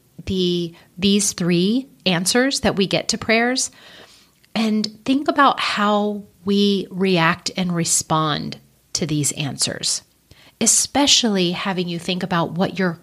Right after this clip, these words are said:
current prayers are in your life right now, with what's going on in your life, what your circumstances are, what stage of motherhood you are in, and, and t-, and think about it from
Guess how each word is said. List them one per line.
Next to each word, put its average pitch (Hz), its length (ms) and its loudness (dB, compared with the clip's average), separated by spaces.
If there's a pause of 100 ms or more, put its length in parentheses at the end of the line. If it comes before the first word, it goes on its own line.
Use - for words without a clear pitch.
(120)
current 220 680 0 (420)
prayers 190 400 4
are 147 180 4
in 170 200 -2
your 160 180 0
life 160 340 -2
right 156 360 -2
now, 147 420 -2 (320)
with 160 160 -2
what's 151 220 -2
going 151 260 0
on 226 180 6
in 226 120 2
your 226 140 -2
life, 214 440 -2
what - 160 -10
your - 60 -6
circumstances 202 880 0
are, 180 240 0
what 165 200 -2
stage 147 300 2
of 143 140 -6
motherhood 202 500 0
you 202 160 2
are 185 380 0 (840)
in, 196 340 2
and, 165 520 0 (880)
and 185 360 -2
t-, - 140 -4 (100)
and 175 320 -2
think 247 160 4
about 165 280 4
it - 120 -4
from 156 320 -4